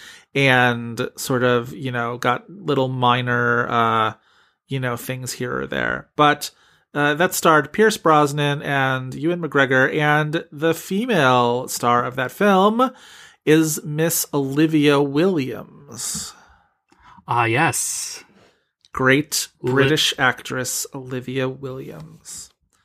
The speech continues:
Speaker 1: We both went British
Speaker 2: Star
Speaker 1: actresses.
Speaker 2: of, yes, we did. Um, star of current,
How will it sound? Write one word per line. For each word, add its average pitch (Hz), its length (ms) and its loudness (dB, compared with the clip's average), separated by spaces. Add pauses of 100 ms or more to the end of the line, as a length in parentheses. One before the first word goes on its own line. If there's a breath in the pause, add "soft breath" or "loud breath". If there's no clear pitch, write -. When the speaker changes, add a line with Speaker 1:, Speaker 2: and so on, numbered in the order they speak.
Speaker 1:
We 151 100 0
both 233 200 4
went 262 160 0
British 285 220 2
Speaker 2:
Star - 140 4
Speaker 1:
actresses. 113 280 -2
Speaker 2:
of, 127 300 -4 (1080)
yes, 269 260 -2
we 208 80 -6
did. 294 260 -2 (260 loud breath)
Um, 139 220 0
star 170 480 4
of 156 240 -2
current, 175 960 -2